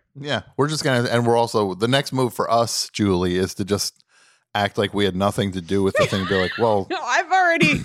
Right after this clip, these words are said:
Speaker 1: <clears throat> Brett
Speaker 2: believe me,
Speaker 1: wrote a
Speaker 2: I've,
Speaker 1: weird email to
Speaker 2: I've
Speaker 1: the guy,
Speaker 2: washed my
Speaker 1: apparently."
Speaker 2: hand. Th-, that's why I didn't wanna record the apology.
Speaker 1: Sure, apparently
Speaker 2: I've
Speaker 1: Brett,
Speaker 2: wa-,
Speaker 1: uh,
Speaker 2: you're admitting guilt when you
Speaker 1: yeah.
Speaker 2: apologize.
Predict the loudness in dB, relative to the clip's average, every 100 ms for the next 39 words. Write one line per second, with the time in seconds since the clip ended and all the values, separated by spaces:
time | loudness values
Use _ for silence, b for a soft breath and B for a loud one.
0 | -10 -18 -6 2 2 4 4 4 4 2
1 | 2 4 4 2 2 2 2 4 4 4
2 | 4 2 0 2 2 2 2 2 0 B
3 | B _ 0 2 2 4 2 4 4 4
4 | 4 2 4 2 2 -2 2 2 4 2
5 | 2 -2 -4 -8 -14 _ _ -2 -2 0
6 | -2 -2 -2 -2 -4 0 2 4 4 4
7 | 2 0 -4 -4 0 2 4 4 4 4
8 | 2 2 -2 -2 2 0 2 2 2 0
9 | -4 -4 -8 -14